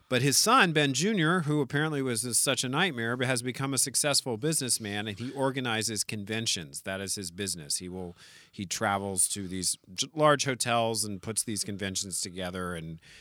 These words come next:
deals with the vendors. And, um, he's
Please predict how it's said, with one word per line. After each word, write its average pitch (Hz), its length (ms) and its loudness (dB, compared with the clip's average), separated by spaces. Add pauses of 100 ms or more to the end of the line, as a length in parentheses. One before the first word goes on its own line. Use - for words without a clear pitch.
deals 101 260 -2
with 98 120 -8
the 95 80 -8
vendors. 90 640 -6
And, 82 240 -10 (560)
um, 95 440 -2
he's 110 320 -2